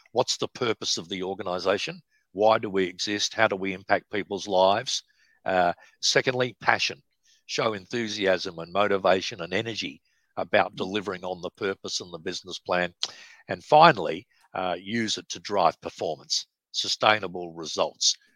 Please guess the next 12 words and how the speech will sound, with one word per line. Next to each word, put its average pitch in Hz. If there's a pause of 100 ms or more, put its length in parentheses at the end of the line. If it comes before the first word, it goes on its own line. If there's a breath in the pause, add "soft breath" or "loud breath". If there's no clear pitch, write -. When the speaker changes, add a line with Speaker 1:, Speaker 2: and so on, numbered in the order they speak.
(140 soft breath)
Speaker 1:
uh, 82
bottom 92
line 85
outcomes. - (560 soft breath)
Uh, 95 (260 soft breath)
now, 98 (100)
that's 135
what 131
the 104
best 98
leaders 82
do. 76